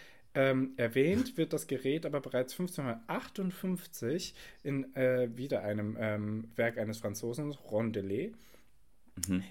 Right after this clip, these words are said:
Speaker 1: der den Namen Libelle für das heute sogenannte Insekt vorschlägt und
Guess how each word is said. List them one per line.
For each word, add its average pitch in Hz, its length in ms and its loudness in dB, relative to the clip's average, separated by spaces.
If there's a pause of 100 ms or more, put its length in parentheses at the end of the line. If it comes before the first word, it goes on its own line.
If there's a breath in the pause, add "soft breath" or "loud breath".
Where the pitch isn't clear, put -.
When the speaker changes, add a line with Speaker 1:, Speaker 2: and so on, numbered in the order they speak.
(120)
Speaker 1:
der 135 140 6
den 143 160 4
Namen 147 240 4
Libelle 135 680 6
für 156 160 0
das 123 220 2
heute 127 240 2
sogenannte 123 540 -2
Insekt - 580 0
vorschlägt 165 840 0 (160)
und 202 440 2